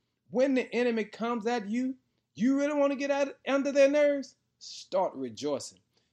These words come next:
Be satisfied with knowing you have a God that'll fight your battles. Here's what James is saying. Greetings. That means this is your command for the day. Rejoice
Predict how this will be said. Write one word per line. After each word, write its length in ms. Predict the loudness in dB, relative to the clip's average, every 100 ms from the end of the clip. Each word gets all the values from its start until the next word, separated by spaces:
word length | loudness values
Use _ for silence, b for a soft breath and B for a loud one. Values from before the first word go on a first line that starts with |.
| _
Be 140 | 0 0
satisfied 760 | 0 0 0 0 -2 0 0 0
with 160 | -6
knowing 460 | -6 -4 -4 -6 -14 _ _ -8
you 120 | -4
have 140 | -2
a 60 | -4
God 340 | -4 -2 -2
that'll 200 | -6 -12
fight 360 | -12 -10 -10 -10
your 100 | -12
battles. 500 | -8 -10 -10 -18 _ _ _ _
Here's 260 | -2 -2 0
what 180 | -2
James 300 | -2 -4 -4
is 140 | -6 -6
saying. 360 | -6 -6 -8 -12 _ _ _ _
Greetings. 640 | -6 -4 -2 -4 -8 -20 -20 _ _
That 200 | -4 -2
means 380 | -2 -2 -4 -12 _ -6
this 180 | -4 -2
is 140 | -2
your 140 | -2
command 420 | 0 -4 -4 -6 -6
for 100 | -8
the 100 | -2
day. 340 | -2 -2 -12 _ _ _ _ -12
Rejoice 800 | -12 -10 -8 -6 -6 -8 -20